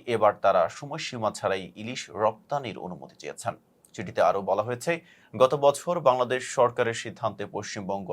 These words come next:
আসাম আর ত্রিপুরার মানুষ খুবই খুশি হয়েছিল। তারা আশা করেছেন এবারও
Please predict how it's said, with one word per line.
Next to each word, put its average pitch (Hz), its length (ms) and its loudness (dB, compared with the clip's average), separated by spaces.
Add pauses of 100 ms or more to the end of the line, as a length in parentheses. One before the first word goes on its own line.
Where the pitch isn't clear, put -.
(140)
আসাম 98 260 -2 (160)
আর 90 80 4 (360)
ত্রিপুরার 139 480 0 (120)
মানুষ 98 200 -2 (100)
খুবই 92 280 -16
খুশি - 260 -14
হয়েছিল। 78 300 -12 (420)
তারা 90 140 4 (160)
আশা - 220 -6
করেছেন 120 320 -4 (460)
এবারও 151 280 6